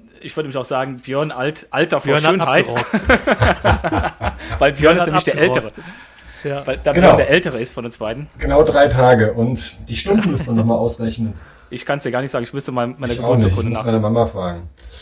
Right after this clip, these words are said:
Speaker 3: Ja, wenn ich jetzt den Hasrit höre, was der so alles zweiundzwanzig gemacht hat, ähm, ja, Respekt, aber das sind die jungen Wilden, ähm,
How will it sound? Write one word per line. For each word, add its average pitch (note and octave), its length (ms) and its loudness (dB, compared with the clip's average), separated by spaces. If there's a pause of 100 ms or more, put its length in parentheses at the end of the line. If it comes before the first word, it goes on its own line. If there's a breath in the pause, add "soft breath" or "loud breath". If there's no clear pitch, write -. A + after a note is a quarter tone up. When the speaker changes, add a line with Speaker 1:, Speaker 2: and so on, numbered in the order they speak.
(600 loud breath)
Speaker 3:
Ja, C#3 280 8
wenn B2 100 2
ich B2 80 -2
jetzt D#3 160 -2
den C3 140 -2
Hasrit D3+ 320 -4
höre, D3 180 6
was D3 140 6
der B2+ 160 -8
so D3 100 -10
alles G2+ 280 -12
zweiundzwanzig B2+ 580 -12
gemacht A#2+ 320 -10
hat, A2+ 120 -4 (220)
ähm, A2 240 0 (180)
ja, G#2 140 -8
Respekt, A#2 380 -8
aber G#2 140 -10
das G2 100 -8
sind A#2+ 80 -8
die A2+ 80 -2
jungen A#2 260 -2
Wilden, A2+ 420 -2
ähm, G2 360 -8